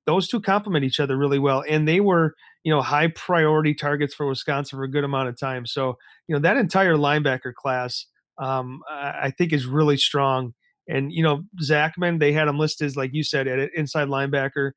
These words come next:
That's the position that he camped at and, you know, really caught the coaching staff's eye there.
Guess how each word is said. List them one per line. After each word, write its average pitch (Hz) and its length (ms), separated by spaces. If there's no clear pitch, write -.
That's 175 220
the 165 80
position 170 400
that 156 100
he 135 80
camped 151 440
at 208 300
and, 143 360
you 147 80
know, 135 100
really 139 300
caught 151 320
the 143 60
coaching 151 320
staff's 139 320
eye 143 260
there. 151 340